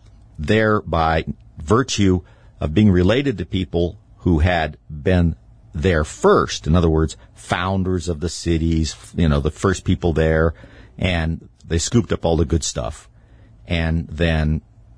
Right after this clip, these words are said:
they transferred it to their heirs. The idea that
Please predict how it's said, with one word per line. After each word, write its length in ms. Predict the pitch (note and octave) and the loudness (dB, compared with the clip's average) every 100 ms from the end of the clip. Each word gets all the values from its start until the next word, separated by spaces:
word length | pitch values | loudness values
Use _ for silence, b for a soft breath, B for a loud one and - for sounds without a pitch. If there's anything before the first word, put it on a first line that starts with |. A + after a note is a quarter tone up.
| - | -8
they 100 | - | -6
transferred 540 | D2+ G2 D#2+ - D#2+ C#2 | -2 -2 -2 -2 -4 -4
it 80 | - | -4
to 80 | |
their 180 | D2 - | -4 -2
heirs. 400 | B2 F2 - - - - - - - - - - _ - | -2 -2 -6 -14 -20 -20 -20 -20 -20 -20 -20 -20 _ -4
The 100 | A2 | 0
idea 320 | A#2 G#2+ A#2 | 0 0 -2
that 160 | F2+ | -4